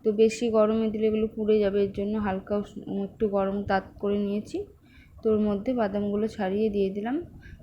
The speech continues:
তো আমি এগুলো, এগুলো, এই বাদামগুলোই দিয়েছি, কাজু বাদাম দিইনি। আর দিয়েছি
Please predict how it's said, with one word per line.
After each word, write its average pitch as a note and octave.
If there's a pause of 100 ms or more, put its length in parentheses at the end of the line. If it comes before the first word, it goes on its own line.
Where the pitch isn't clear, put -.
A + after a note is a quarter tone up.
(100)
তো A3
আমি A3
এগুলো, G#3+
এগুলো, G#3 (100)
এই G#3
বাদামগুলোই G#3+
দিয়েছি, G#3 (520)
কাজু G3+
বাদাম G3
দিইনি। G3+ (420)
আর F#3
দিয়েছি G3